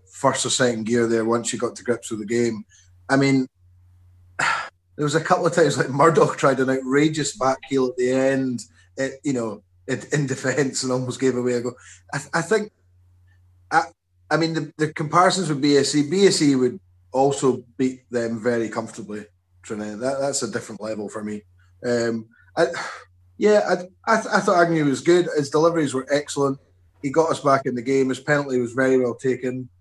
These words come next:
The delivery for the corner was great. He could have scored five. Y-, you know, um, yeah, no, I, w-, w-, I don't think we can say he wasn't good with three goals and two assists.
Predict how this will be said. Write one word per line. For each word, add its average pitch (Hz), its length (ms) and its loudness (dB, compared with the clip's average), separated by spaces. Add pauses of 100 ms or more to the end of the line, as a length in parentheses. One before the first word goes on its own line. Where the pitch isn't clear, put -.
(220)
The 127 60 -10
delivery 135 360 2
for - 100 -6
the 117 80 -8
corner 131 360 0
was 120 140 -4
great. 127 460 0 (260)
He 123 100 -12
could 165 260 2
have 156 100 2
scored 127 320 0
five. 131 720 2 (680)
Y-, 160 160 -16
you 185 160 -4
know, 104 240 -6 (320)
um, 131 520 0 (720)
yeah, 233 160 6
no, 240 140 6
I, 247 420 0 (640)
w-, 196 200 -12
w-, 190 180 -8
I 190 60 4
don't 196 180 4
think 147 160 2
we 135 80 0
can 135 180 -2
say 131 540 4
he 135 160 -4
wasn't 127 340 0
good 127 260 4 (300)
with 120 240 -4
three 131 160 2
goals 117 300 0
and 110 100 -8
two 113 160 -4
assists. - 460 -12